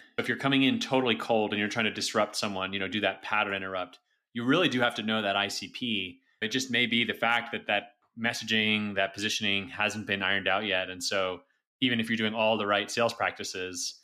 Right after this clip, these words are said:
you can't get through, but you can use marketing to maybe iterate 'cause, you know, these platforms are built for Google and LinkedIn are built for that type of iterative testing, right?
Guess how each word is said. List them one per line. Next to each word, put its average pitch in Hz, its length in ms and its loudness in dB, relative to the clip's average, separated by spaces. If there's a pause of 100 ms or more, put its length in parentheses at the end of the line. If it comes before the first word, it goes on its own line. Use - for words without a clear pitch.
(1040)
you 120 100 -2
can't 120 280 0 (260)
get 117 200 -2
through, 120 460 2
but 104 160 -2
you 107 80 -2
can 104 160 -4
use 104 200 0
marketing 101 400 -2
to 92 40 -6
maybe 95 320 -2
iterate 101 320 2
'cause, 92 400 -4 (240)
you 117 80 -2
know, 101 80 0
these 92 140 -4
platforms 104 580 -2
are 95 80 -2
built 110 380 -2
for 104 640 0 (760)
Google 104 260 0
and 95 100 -4
LinkedIn 107 300 0
are 90 160 -4
built 113 240 2
for 95 240 -2
that 95 200 2
type 101 220 -2
of 82 240 -10
iterative 92 420 -2
testing, 85 440 -4
right? 87 300 -6